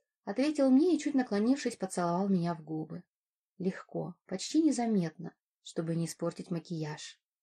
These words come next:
«Обещаешь?» Посмотрела преданно с обожанием в его глаза и коснулась ладонью его лица. «Обещаю.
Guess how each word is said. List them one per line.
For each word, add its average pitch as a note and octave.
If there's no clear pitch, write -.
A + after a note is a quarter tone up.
«Обещаешь?» A#3+
Посмотрела G3+
преданно G3+
с F#3+
обожанием G3+
в -
его F#3+
глаза F#3
и G3
коснулась G3+
ладонью F#3
его E3+
лица. E3+
«Обещаю. E3+